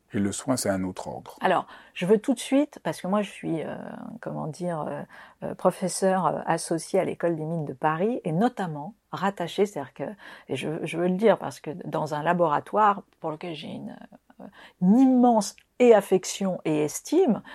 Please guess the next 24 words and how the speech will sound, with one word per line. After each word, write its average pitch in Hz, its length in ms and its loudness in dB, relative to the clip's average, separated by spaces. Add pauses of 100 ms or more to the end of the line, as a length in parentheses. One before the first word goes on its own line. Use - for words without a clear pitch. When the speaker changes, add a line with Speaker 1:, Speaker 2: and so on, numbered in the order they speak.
(160)
Speaker 2:
de - 60 -10
mes 165 140 -4
collègues, 233 520 4 (140)
Armand 135 300 -2
Hatchuel, 208 560 2 (440)
euh, 143 220 -2
Pascal 139 440 -2
Lemasson, 185 800 0
euh, 147 100 0
Sophie 156 440 0
Hodge, 202 480 6
euh, 151 220 -4 (300)
euh, 151 1040 0
euh, 139 40 -8 (280)
comment 151 200 -6
dire, 151 160 -2
Blanche 156 340 -4
Grestin, 180 460 -2
enfin 190 160 4
bref, 170 240 2
il - 40 -10
y - 20 -4
en - 60 -6
a - 120 -6